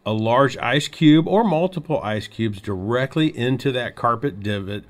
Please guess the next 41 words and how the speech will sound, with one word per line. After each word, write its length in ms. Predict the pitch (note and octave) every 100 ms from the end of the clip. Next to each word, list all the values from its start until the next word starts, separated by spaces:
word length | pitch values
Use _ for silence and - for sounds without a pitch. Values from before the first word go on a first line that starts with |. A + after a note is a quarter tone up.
| - - _ _ _
let 240 | B2+ D#3+ C4
it 120 | C#4
melt 340 | C#3 C#3 -
for 180 | - C#3
a 60 | A#2
few 380 | - C3 D#3
hours. 640 | A2 G#2+ G#2 G2+ G#2+ G2+ - - - _ -
The 120 | A2
water 560 | G2+ G#2 A#2+ C#3 D#3 C3+
will 80 |
kinda 520 | A2+ - B2+ C3+ B2 -
engorge 580 | A2 G#2 A#2+ C3+ C#3 -
the 100 | C3
nap 380 | A#2 A#2 A#2+ B2
of 80 |
the 80 | A2
carpet, 640 | A2 B2 A#2+ G#2+ A#2 G#2+ F#2+
bring 300 | A#2 C3+ E3
it 180 | C3+
back 300 | C#3 B2+ A#2+
up 180 | C3+ A#2
a 40 | A#2+
little 260 | A2+ A2+
bit 280 | G#2 A#2 A#2
with 200 | G2+ G2+
the 80 | G2+
height 420 | A2+ A2+ A#2 -
and 180 | G#2+ G#2
the 80 | F#2+
surrounding 560 | - A#2 A#2+ A#2 A2+
areas. 600 | A2 G#2+ A2 G#2+ G#2+ G2 - - - - _
You 140 | B2+ A2+
can 140 | A2
kinda 280 | - C#3 D#3+
blot 420 | C#3 C3 B2+ C#3+
it 120 | D#3
out, 300 | A#2 A2 A#2
but 180 | B2 -
you 60 | A#2
can 100 | C3+
also 840 | - B2 F3 F#3 C#3+ B2 A#2 A#2